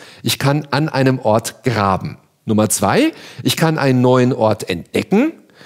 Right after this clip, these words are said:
Nummer drei, ich kann einen Wächter bezwingen. Nummer vier, ich kann eine Karte aus der Kartenauslage kaufen. Nummer fünf, ich kann eine Karte spielen. Wohlgemerkt eine Karte,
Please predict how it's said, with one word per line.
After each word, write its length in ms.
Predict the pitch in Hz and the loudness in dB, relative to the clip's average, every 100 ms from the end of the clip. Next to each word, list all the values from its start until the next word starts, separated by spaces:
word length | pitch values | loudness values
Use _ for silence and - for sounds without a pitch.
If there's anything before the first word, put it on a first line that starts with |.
| - - | -20 0
Nummer 280 | 139 139 120 | 2 2 2
drei, 260 | 110 143 | 2 2
ich 140 | 202 - | 0 0
kann 180 | 147 | -2
einen 340 | - 117 101 95 | 0 -2 -2 2
Wächter 360 | 165 220 - | 2 2 2
bezwingen. 640 | 123 113 - 110 113 214 359 - _ _ _ _ _ | 2 0 0 0 2 0 -2 -10 _ _ _ _ _
Nummer 260 | 139 143 131 | 2 4 2
vier, 260 | - 190 | 2 2
ich 140 | 147 - | 2 0
kann 220 | 151 139 | 0 -2
eine 280 | 120 101 82 | -4 -4 -4
Karte 720 | - - 85 135 147 247 - | -6 -6 -2 0 2 2 2
aus 180 | 107 - | -2 0
der 140 | 90 | -4
Kartenauslage 960 | - 98 131 175 151 175 175 170 180 185 | -2 0 0 -2 0 2 2 2 0 0
kaufen. 520 | 160 156 202 269 349 _ - - - - - | 2 0 0 -4 -8 _ -20 -20 -20 -12 0
Nummer 240 | 156 156 | 2 2
fünf, 280 | - 208 208 | 2 0 2
ich 160 | 160 | -2
kann 200 | - 156 | 0 0
eine 220 | 143 123 117 | 0 0 0
Karte 400 | 123 104 104 101 | 0 0 -2 -2
spielen. 880 | - - _ 120 117 147 226 330 349 - - _ | -4 -6 _ 2 4 6 4 0 -4 -14 -20 _
Wohlgemerkt 560 | 143 175 170 151 151 - | 4 4 4 2 0 -2
eine 200 | 123 110 | 0 0
Karte, 600 | - 120 131 123 117 110 | 0 0 2 2 2 0